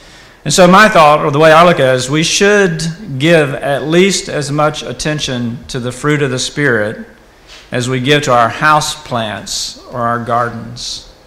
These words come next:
at least as much. Or if you're not a gardener or you're not growing things out in the wild, then at least as much time to the fruit of the Spirit as we give to the stock market, um, sports,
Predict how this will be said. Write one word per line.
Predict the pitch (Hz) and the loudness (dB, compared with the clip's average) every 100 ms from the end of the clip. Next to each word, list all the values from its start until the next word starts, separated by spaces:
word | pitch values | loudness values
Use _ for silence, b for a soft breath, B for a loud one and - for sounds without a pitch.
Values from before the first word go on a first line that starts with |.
| - - | -20 -12
at | |
least | 131 151 - | -6 -6 -6
as | 113 | -8
much. | 104 98 - - - B B B B - | -10 -10 -12 -18 -20 B B B B -2
Or | 147 | 0
if | |
you're | 170 | 2
not | 170 190 | 4 6
a | 180 | 6
gardener | 147 143 143 117 104 110 135 | 6 6 4 2 -2 -6 -6
or | 127 | -2
you're | |
not | 131 147 120 | 0 0 0
growing | 123 135 135 117 | 0 2 2 -2
things | 123 123 113 107 - | -4 -4 -6 -8 -6
out | 120 110 - | -6 -6 -8
in | 120 | -8
the | |
wild, | 107 117 117 104 110 113 | -4 -2 0 -2 -6 -10
then | 135 135 127 123 B B B B | -6 -6 -6 -8 B B B B
at | 147 143 | -6 -4
least | 160 185 196 180 - | 0 2 2 0 -4
as | 139 | -4
much | 135 135 - | -2 -2 -4
time | - 135 127 120 117 | -4 -2 -2 -4 -8
to | 131 | -8
the | 117 | -8
fruit | 117 135 | -6 -8
of | 120 | -6
the | 113 | -10
Spirit | - 123 117 117 - | -10 -4 -4 -4 -8
as | 135 117 | -10 -8
we | 127 | -8
give | 113 123 120 120 | -4 -4 -4 -6
to | - 127 113 110 107 B B B B B B B B - _ _ - _ _ | -8 -6 -6 -6 -10 B B B B B B B B -20 _ _ -20 _ _
the | - | -4
stock | - 120 113 | 0 0 0
market, | 113 110 107 110 110 113 - _ | -2 -2 -4 -6 -6 -10 -18 _
um, | 117 110 110 107 110 110 104 101 - | -6 -6 -6 -8 -8 -10 -12 -18 -14
sports, | - - - 123 120 120 117 113 - - - - - - | -12 -12 -4 0 2 2 2 -2 -6 -4 -4 -6 -8 -12